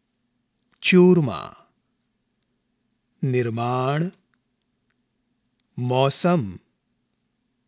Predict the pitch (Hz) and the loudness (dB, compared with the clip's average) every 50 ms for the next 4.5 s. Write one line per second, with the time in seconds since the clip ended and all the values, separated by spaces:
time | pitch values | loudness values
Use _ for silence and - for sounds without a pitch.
0 | _ _ _ _ _ _ _ _ _ - 135 117 110 123 139 151 156 160 165 165 | _ _ _ _ _ _ _ _ _ -14 -12 -6 -2 2 4 4 4 4 2 2
1 | - - - 165 143 131 113 101 90 65 - - - _ _ _ _ _ _ _ | 0 0 2 2 2 2 0 -4 -8 -10 -12 -14 -18 _ _ _ _ _ _ _
2 | _ _ _ _ _ _ _ _ _ _ _ _ _ _ _ _ _ _ _ _ | _ _ _ _ _ _ _ _ _ _ _ _ _ _ _ _ _ _ _ _
3 | _ _ _ _ _ _ _ _ _ _ _ _ _ _ _ _ - 127 127 135 | _ _ _ _ _ _ _ _ _ _ _ _ _ _ _ _ -10 -4 2 6
4 | 147 151 151 151 156 165 160 - - | 6 8 8 6 4 2 0 -2 -6